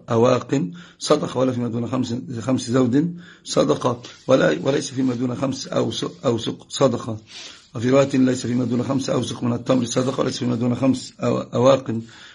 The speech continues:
من الورق صدقة." وقال: "ليس فيما دون خمس زود من الإبل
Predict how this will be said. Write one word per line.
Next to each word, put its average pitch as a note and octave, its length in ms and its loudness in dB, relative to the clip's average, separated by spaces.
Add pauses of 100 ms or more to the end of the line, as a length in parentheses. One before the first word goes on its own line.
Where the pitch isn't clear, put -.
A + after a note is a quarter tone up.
(120)
من A#2+ 140 0
الورق C3 380 0
صدقة." A#2 440 -2 (1500)
وقال: B2+ 420 4
"ليس C3+ 260 0
فيما B2 500 -2
دون C3 240 0
خمس C3+ 240 0
زود B2 380 0
من A#2+ 240 0
الإبل A#2 600 -2